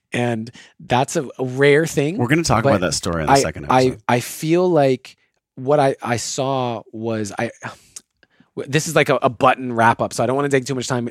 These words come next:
Speaker 1: on this.
Speaker 2: Yeah.
Speaker 1: However, what I, I believe is in order to avoid the issues getting worse that we're seeing on this planet, it's very important for us to bring the highest level facilitation and bring it to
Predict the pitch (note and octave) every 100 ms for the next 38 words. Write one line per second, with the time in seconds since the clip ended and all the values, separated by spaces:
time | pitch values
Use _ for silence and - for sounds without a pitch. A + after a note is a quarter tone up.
0 | - A#2 A#2 G2 E2 - B2+ A#2+ A#2+ A2+
1 | - - - B2 C3 - B2+ B2 A#2 A#2
2 | _ - A#2 A#2 A#2 B2+ A#2+ A2+ G#2+ G#2
3 | F#2+ - - - _ _ A#2+ A2 B2+ C#3+
4 | D#3 E3 D#3+ - C3 B2 A#2 - A2+ G#2
5 | A2 B2 A#2+ F#2+ D#2+ F#2 - _ _ _
6 | _ _ _ _ _ _ _ _ C#3 B2+
7 | A#2+ C3 C#3 - D#3+ D3+ C3+ - - G#3
8 | C#3+ - C3+ B2 A2+ G#2+ A2 D3+ - -
9 | F#2 G#2 - B2 A#2 A2+ G#2 - G2 F2
10 | - - - - _ _ _ _ B2 -
11 | A2+ C3+ D3 D3+ C3 C3 A2 A#2 - -
12 | A2 G#2 A#2 A#2+ A2+ G2+ - B2 C3+ -
13 | C3 B2+ C3 - B2 A#2 G#2 - B2+ B2+
14 | G#2 G#2+ G#2 A2+ A2+ B2+ B2+ - - A2+
15 | G2+ G2